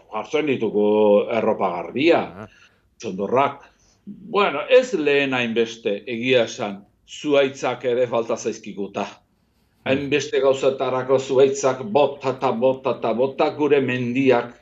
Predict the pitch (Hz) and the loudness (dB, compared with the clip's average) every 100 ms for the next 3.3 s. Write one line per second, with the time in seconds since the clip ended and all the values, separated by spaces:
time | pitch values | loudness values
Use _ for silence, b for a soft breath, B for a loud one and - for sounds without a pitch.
0 | _ - 110 139 139 - 131 135 135 117 | _ -6 -2 0 -2 2 4 4 0 -2
1 | 110 110 104 104 107 95 B B - 117 | -2 0 -4 -4 -4 -4 B B -8 -6
2 | 117 92 85 131 113 80 90 107 95 82 | -4 -2 -2 2 2 0 -2 0 0 -2
3 | 95 90 | -6 -6